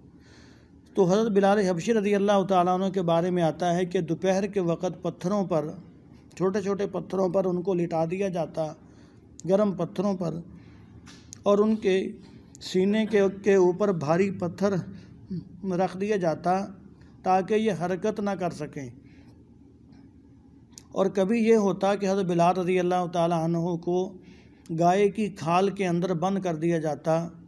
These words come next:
और उनको धूप पर डाल दिया जाता। और कभी ये भी होता कि उनको लोहे की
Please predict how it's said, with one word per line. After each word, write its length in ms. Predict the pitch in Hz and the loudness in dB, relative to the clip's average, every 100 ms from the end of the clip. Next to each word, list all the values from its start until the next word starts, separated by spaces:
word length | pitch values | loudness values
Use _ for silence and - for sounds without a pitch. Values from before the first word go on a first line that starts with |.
| - | -8
और 180 | 185 180 | 0 0
उनको 300 | 185 185 190 | 2 0 0
धूप 340 | 156 147 180 175 | 0 0 0 0
पर 100 | 185 | -4
डाल 280 | 160 160 160 | 0 2 2
दिया 200 | 160 165 | 0 -2
जाता। 440 | 147 135 113 131 113 - - - - - - - - - - - - - | -2 -6 -8 -10 -12 -18 -20 -20 -20 -20 -20 -20 -20 -20 -20 -20 -20 -10
और 180 | - 190 | -2 0
कभी 240 | 180 208 233 | 0 0 2
ये 180 | 214 226 | 4 4
भी 120 | 247 | 4
होता 340 | 208 190 220 220 | 2 2 2 2
कि 100 | 214 | 0
उनको 240 | 208 214 | 0 0
लोहे 420 | 185 180 180 208 214 | 2 2 4 2 2
की 220 | 220 | -2